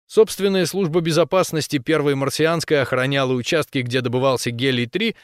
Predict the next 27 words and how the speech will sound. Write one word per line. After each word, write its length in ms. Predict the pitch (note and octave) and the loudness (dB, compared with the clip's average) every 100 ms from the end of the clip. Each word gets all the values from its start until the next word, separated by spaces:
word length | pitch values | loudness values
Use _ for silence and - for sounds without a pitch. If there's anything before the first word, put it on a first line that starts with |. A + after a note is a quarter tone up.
| _ - | _ -4
а 280 | C#3+ D3+ D3+ | 0 0 0
для 240 | E3+ D#3+ | 2 2
охраны 440 | D#3 F3+ G#3 F3 | 0 0 0 0
исследовательской 760 | D#3+ - G3+ F#3 D3 C3+ G#2+ B2 | -2 2 0 0 -4 -4 -4 -4
группы 360 | A2 A#2 F#2+ C3 | -4 -4 -2 -2
наняли 420 | E3 F3+ C#3 C3 | 0 0 2 0
нас. 360 | G2+ - - - _ _ _ _ _ _ _ _ - | -2 -8 -16 -20 _ _ _ _ _ _ _ _ -2
Найм 300 | F#3 A#3 G3+ | 0 2 0
стражей 480 | - A3+ A3+ F#3 F#3+ | 0 2 2 2 0
был 220 | G#3 A3 | 2 2
не 140 | G#3 | 0
прихотью 480 | G3 B3 - B2+ C3+ | 0 -2 -2 0 0
руководства 640 | A#2+ D3 D3 B2 - A#2+ | 0 0 2 0 -2 -6
Первой 320 | - C3 G#2+ G#2+ | -2 -2 -2 -2
Марсианской, 800 | B2 - C3+ F2+ E2+ - - _ _ _ A2 | -2 0 0 -2 -8 -16 -20 _ _ _ -6
а 60 | |
необходимостью. 920 | D3 D#3 - G3 G3 C3+ F#2 - D#2 - _ _ _ _ _ - | -4 -2 0 0 0 -2 -4 -10 -14 -20 _ _ _ _ _ -6
На 160 | A#2 | -2
Земле 480 | A#2 D3 F3 A#3+ B2+ | 0 2 4 4 2
саботаж, 680 | - C3 B2+ - D#3+ F3 C3+ | 2 0 0 0 2 2 2
диверсии 680 | A2 A2+ C#3 E3 - C3 A#2+ | 0 0 2 2 0 0 0
и 40 | |
промышленный 560 | A#2+ B2 C#3 D3 C3 B2+ | 0 0 0 0 0 -2
шпионаж 480 | - C3+ F#3 G#3+ | -2 -2 0 -2
наказывались 600 | F#3+ E3+ G3 F3 F3+ D#3 F#3 | -4 -2 -2 0 0 2 0
очень 320 | E3 F3+ D#3 | 0 0 2
жестко. 540 | C3 D3+ - - - | 4 2 2 -10 -18